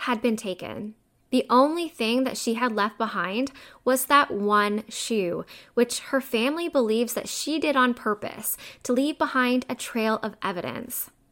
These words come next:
There would be a witness account that would give investigators a clue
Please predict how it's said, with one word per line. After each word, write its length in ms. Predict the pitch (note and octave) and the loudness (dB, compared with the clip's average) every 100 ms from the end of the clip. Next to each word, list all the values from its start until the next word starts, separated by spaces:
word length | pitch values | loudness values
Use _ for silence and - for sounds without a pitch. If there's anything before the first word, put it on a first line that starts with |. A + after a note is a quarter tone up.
| _ _ _ _ _ | _ _ _ _ _
There 200 | A#3 C4+ | 2 2
would 160 | F4 - | 2 0
be 180 | D#4 D4 | 0 2
a 100 | A#3 | 2
witness 360 | G#3 - A3 | 2 0 -2
account 480 | A#3 G#3+ A3 G3+ F#3+ | -4 -4 0 2 2
that 140 | G#3 - | -2 -2
would 160 | D#3+ | -2
give 140 | A#3 A3+ | 0 0
investigators 880 | A3+ G3+ G3 G#3+ G#3 G3+ G3+ G#3 - | 0 -2 -2 -4 0 0 0 -4 -4
a 120 | B3 | -4
clue 600 | B3 - D#4+ E4 F4 F#4 | -4 -6 -4 -2 -2 -2